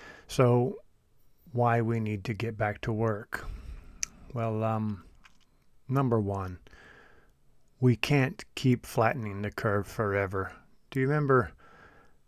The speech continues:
five months ago, six months ago, when it was, "We need to flatten the curve for two weeks so we can get on top of this"? Well, the curve needs flattening forever. Guess what?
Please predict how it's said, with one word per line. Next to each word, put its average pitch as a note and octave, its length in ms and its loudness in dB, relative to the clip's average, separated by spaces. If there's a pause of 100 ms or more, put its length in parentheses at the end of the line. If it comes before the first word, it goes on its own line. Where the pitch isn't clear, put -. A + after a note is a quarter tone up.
five A#2 440 6
months A#2 320 -2
ago, A2 420 2
six - 340 0
months A#2+ 320 0
ago, A#2 320 4
when A2 180 2
it - 160 -6
was, G#2+ 220 -2
"We A#2 100 -2
need A2+ 180 0
to A2 60 -4
flatten A2+ 440 0
the G#2+ 100 -4
curve A2 340 0
for - 180 -8
two B2 240 0
weeks G#2+ 400 -2
so - 140 -2
we A2 140 2
can A2 100 -4
get A2 120 0
on G#2 120 -2
top A2 260 0
of A2+ 120 0
this"? - 480 -2 (520)
Well, C3+ 280 2
the B2 100 -8
curve B2+ 420 4 (120)
needs B2 260 0
flattening A2+ 480 -2
forever. A2 540 0 (100)
Guess B2 240 2
what? G#2 320 -2